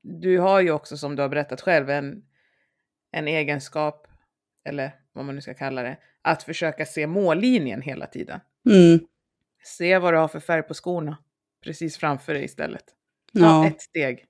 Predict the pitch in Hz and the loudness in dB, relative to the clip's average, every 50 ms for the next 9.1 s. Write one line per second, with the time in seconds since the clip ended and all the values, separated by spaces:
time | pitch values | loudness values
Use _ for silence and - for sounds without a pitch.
0 | _ _ - 180 185 180 170 160 - 170 151 147 135 127 127 127 - - 247 254 | _ _ -2 0 2 2 0 0 -4 -8 -6 -6 -4 -6 -6 -8 -6 -4 -4 -4
1 | 240 - - - 180 151 139 131 - _ _ _ _ _ _ _ _ _ _ _ | -4 -6 -8 -6 -6 -6 -6 -8 -14 _ _ _ _ _ _ _ _ _ _ _
2 | _ _ _ _ _ _ _ _ _ _ _ _ _ - - 190 - 156 156 151 | _ _ _ _ _ _ _ _ _ _ _ _ _ -14 -10 -2 4 6 8 8
3 | 156 175 214 220 220 208 214 196 - - 196 208 202 - - - - 185 185 180 | 8 8 8 8 6 6 4 0 2 2 0 0 0 -4 -12 -4 -2 0 0 0
4 | 165 160 170 170 160 143 143 147 147 151 139 131 131 131 - _ _ _ _ _ | 0 2 4 4 4 4 2 0 2 0 0 0 0 -6 -10 _ _ _ _ _
5 | _ _ _ _ _ _ _ _ _ _ - _ _ _ _ - 185 180 - 190 | _ _ _ _ _ _ _ _ _ _ -20 _ _ _ _ -2 -2 0 2 2
6 | 143 196 190 - - - - 196 190 160 135 123 156 202 - - - 170 147 156 | 2 2 2 -2 -4 -6 -2 2 4 4 4 4 2 0 -6 -8 -4 -2 0 0
7 | 156 160 151 147 - - 165 160 151 156 156 156 - - 147 147 - - 151 151 | 0 -2 -6 -8 -6 -4 -2 -2 -2 -4 -6 -6 -4 -6 -6 -6 -6 -8 -10 -10
8 | - - - - 151 - - 165 156 143 139 139 - - 160 156 123 - - 202 | -10 -14 -12 -10 -10 -4 -2 -2 -2 -2 -4 -8 -10 -6 -4 -2 -2 -2 -4 -6
9 | 202 196 | -8 -10